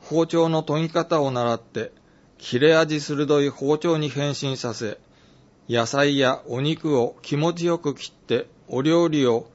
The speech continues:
より楽しみましょう。ご自宅の包丁を二本までご持参ください。日時、十二月一日木曜、全一回。午前十時から正午。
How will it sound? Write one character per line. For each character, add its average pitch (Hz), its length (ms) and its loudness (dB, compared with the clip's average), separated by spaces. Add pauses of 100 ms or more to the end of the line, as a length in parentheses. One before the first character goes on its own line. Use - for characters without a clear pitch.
(100)
よ 127 180 0
り 160 220 0
楽 135 260 -2
し 170 120 -4
み 170 140 0
ま 165 140 -2
し 165 100 -4
ょ 110 320 0
う。 - 40 -20 (2000)
ご 127 100 0
自 131 160 -2
宅 170 220 2
の 160 120 2
包 147 240 0
丁 135 220 0
を 120 320 -2 (380)
二 117 160 -4
本 165 280 0
ま 160 140 2
で 156 300 -2 (280)
ご 123 140 -2
持 143 100 -6
参 - 240 -4
く 131 100 -6
だ 120 120 0
さ 104 220 -4
い。 - 100 -12 (1120)
日 156 300 -2
時、 107 260 -6 (160)
十 139 260 0
二 165 140 2
月 160 260 -2 (140)
一 139 120 -2
日 117 520 -6
木 123 340 -4
曜、 113 380 0 (460)
全 151 340 0
一 110 120 -6 (100)
回。 110 300 -2 (920)
午 165 140 4
前 160 240 0
十 147 240 0
時 120 140 -6
か 104 160 -4
ら 104 180 -6
正 147 320 -2
午。 104 200 -12